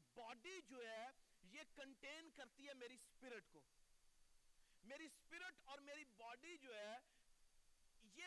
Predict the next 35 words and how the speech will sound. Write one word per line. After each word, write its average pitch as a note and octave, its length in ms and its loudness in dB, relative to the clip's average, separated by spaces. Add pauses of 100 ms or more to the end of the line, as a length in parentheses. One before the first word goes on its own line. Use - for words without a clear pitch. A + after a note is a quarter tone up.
بنیادی C#4+ 380 2
طر-، - 520 0
طور C4 180 4
پر C#4+ 140 -2 (100)
آپریٹ C4+ 580 2
کرتی C4 300 -2
ہے C#4 60 2
ایک - 280 -4
تیسری D#4+ 540 -2
چیز B3 460 -6 (380)
جسے C4+ 240 -4
ہم B3+ 220 0 (240)
سول C4 320 6
کہتے G#3 380 0
ہیں، G#3+ 60 -2 (120)
اس C4+ 180 -4
کے A3+ 100 0 (100)
سبب E3+ 200 0 (140)
سے۔ C#3+ 60 -14 (800)
سول F4 360 6
جو B3+ 240 2
ہے A#3 220 10 (340)
کہہ D4+ 180 6
لیجئے D4 560 2
ایک C#4 140 4 (400)
کی E4+ 320 4 (200)
فیکٹر C#4 500 0
ہے G#3+ 220 6 (240)
یا B3+ 160 -2 (140)
کی E4+ 220 0
رول C#4+ 340 4
پلے C4 360 2
کرتی B3 340 -2
ہے C4 80 2 (160)
باڈی A3 480 2